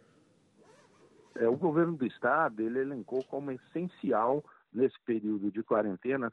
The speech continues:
três atividades imprescindíveis pra manutenção do estado. É a saúde, é a segurança pública e a fiscalização dos tributos, né? A gente, a gente enxerga que o trabalho hoje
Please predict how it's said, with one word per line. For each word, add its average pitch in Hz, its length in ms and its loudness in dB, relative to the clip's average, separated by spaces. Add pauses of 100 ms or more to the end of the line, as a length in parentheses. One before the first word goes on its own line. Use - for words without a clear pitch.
três 175 280 2
atividades 120 800 0
imprescindíveis 120 960 -8
pra 120 160 0
manutenção 135 840 -4
do 117 100 -10
estado. - 420 -14 (580)
É 117 100 4
a 131 180 4
saúde, 143 580 -8 (260)
é 117 80 -4
a 123 100 -2
segurança 117 580 -6
pública 160 600 -4 (260)
e 139 140 4
a 147 80 4
fiscalização 160 920 0
dos 143 220 -6
tributos, - 580 -8 (240)
né? 104 360 -2 (100)
A 104 80 2
gente, 131 440 -2 (280)
a 95 100 2
gente 123 320 0
enxerga 131 640 2
que - 180 -10
o 113 60 -6
trabalho 127 720 0
hoje 110 380 -8